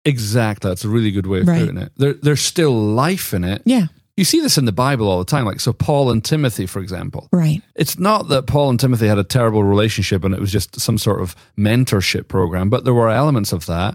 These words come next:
Speaker 2: Right.
Speaker 1: Paul genuinely loved Timothy. Timothy really benefited from having Paul in his life, but there was a greater flow flowing from Paul to Timothy than vice versa.
Speaker 2: Right. Paul
Speaker 1: Jesus
Speaker 2: is like the wisdom resource for,
Speaker 1: Right.
Speaker 2: for Timothy. Yeah.
Speaker 1: Jesus and the disciples, for example.
Speaker 2: Sure.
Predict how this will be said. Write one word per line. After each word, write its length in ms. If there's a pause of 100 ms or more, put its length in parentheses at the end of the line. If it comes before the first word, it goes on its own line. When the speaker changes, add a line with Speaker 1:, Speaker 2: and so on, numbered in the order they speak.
(160)
Speaker 2:
Right. 240
Speaker 1:
Paul 280
genuinely 600
loved 260
Timothy. 460
Timothy 500 (300)
really 240
benefited 500
from 200
having 260
Paul 280
in 60
his 140
life, 400 (480)
but 260 (580)
there 160
was 200
a 80
greater 420
flow 540
flowing 480
from 200
Paul 360
to 100
Timothy 440
than 200
vice 300
versa. 400
Speaker 2:
Right. 260 (140)
Paul 220
Speaker 1:
Jesus 260
Speaker 2:
is 80
like 180
the 100
wisdom 460
resource 540
for, 160
Speaker 1:
Right. 280
Speaker 2:
for 120
Timothy. 460
Yeah. 200
Speaker 1:
Jesus 460
and 100
the 60
disciples, 580
for 140
example. 440
Speaker 2:
Sure. 380